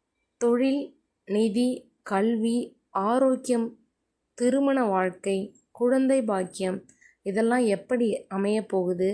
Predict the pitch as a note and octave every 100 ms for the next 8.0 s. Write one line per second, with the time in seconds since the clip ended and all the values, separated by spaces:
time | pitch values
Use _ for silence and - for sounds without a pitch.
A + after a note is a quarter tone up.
0 | - - F#3 F3+ G#3 G3+ F3+ F3+ F#3+ B3+
1 | - F3+ F3+ F#3+ A#3+ - F3+ F3+ - F3+
2 | F3+ G#3+ _ F3 E3+ F3+ E3+ F3 F3 F3
3 | - _ _ - - - - A3 G#3 C4+
4 | B3+ B3 A#3+ A#3+ G3+ A3+ - _ _ _
5 | F#3+ G#3 G#3+ G#3 G#3+ A#3 A#3 G#3+ G#3 A3
6 | - G3+ G3+ G3+ F#3 G3 F#3+ F#3+ G3 F#3
7 | F#3 A3 G#3+ A3 F#3 G#3 A3+ G3+ G3 G3+